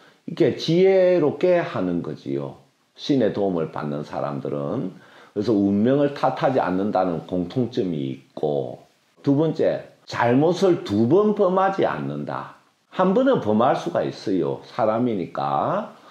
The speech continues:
신도 뭐 한 번 정도는 봐줍니다. 근데 두 번 반복해서 범하면 안 봐줍니다. 그래서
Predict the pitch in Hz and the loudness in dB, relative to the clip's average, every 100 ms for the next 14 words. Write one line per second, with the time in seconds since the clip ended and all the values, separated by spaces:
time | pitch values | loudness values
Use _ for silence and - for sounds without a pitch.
0 | - - - 226 190 127 85 85 82 147 | -20 -10 -2 0 2 2 2 0 -2 0
1 | 139 180 185 196 196 202 139 - 107 113 | 2 2 2 2 2 2 2 0 -4 -4
2 | 92 78 82 92 80 69 - _ - 135 | -4 -4 -4 -2 -2 -4 -10 _ -2 2
3 | 113 - 101 110 165 180 175 - - 98 | 2 2 2 4 4 4 0 -2 -4 -2
4 | 95 95 147 175 170 107 95 92 90 95 | 0 2 2 2 0 0 0 2 0 0
5 | - 80 82 80 92 90 90 87 73 65 | -4 -6 -6 -4 -2 -2 -4 -4 -4 -6
6 | 64 - _ _ - 151 131 110 85 | -8 -16 _ _ -2 0 2 2 0